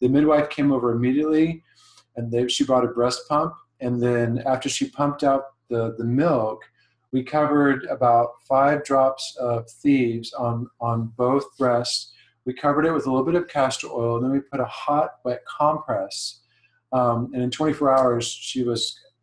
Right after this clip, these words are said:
the, the inflammation was gone, the mastitis was gone, and she was completely better. Um, no antibiotics, no nothing, no medications,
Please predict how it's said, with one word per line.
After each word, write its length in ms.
the, 200
the 80
inflammation 580
was 160
gone, 300
the 60
mastitis 520
was 140
gone, 260
and 120
she 200
was 440
completely 400
better. 300
Um, 200
no 160
antibiotics, 960
no 240
nothing, 420
no 100
medications, 920